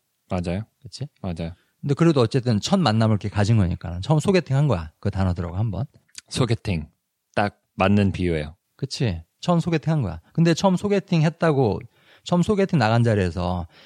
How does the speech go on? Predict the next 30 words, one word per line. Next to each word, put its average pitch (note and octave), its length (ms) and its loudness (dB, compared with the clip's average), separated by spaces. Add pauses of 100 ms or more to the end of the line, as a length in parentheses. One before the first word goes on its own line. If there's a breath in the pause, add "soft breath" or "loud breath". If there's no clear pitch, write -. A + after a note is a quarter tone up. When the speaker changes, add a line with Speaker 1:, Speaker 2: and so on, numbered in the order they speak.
(160 loud breath)
Speaker 2:
그 C3 120 -2
사람에 E3 300 4
대해서 C#3+ 180 0
제대로 B2+ 360 0
파악할 - 840 -6
확률은 D#3 320 0
적잖아. E2 500 -8 (240)
처음 - 200 -2
만났는데. G2 460 0
Speaker 1:
음. D2+ 180 -8
Speaker 2:
그치? - 300 -10 (100)
Speaker 1:
음, E2 240 -2 (100)
네. D#2 340 -6
그러니까요. F#2+ 220 -6
Speaker 2:
심지어는 A2+ 540 -2 (120)
옆에서 A#2 340 0
소개해준 A2+ 680 0
친구가, F2+ 600 -2 (160 soft breath)
"어, C3 240 -4 (260 soft breath)
이 B2 80 -2
여자는 C3+ 340 0
이러이러한 A2 580 2
사람이야. F#2+ 500 0 (320)
응? D3 140 -4
성격은 C3+ 380 0
이렇고, F2 480 -4 (220)
뭐 F2+ 220 -8
어쩌고 F#2+ 320 -4
저쩌고." E2 260 -4
Speaker 1:
음. E2+ 60 -14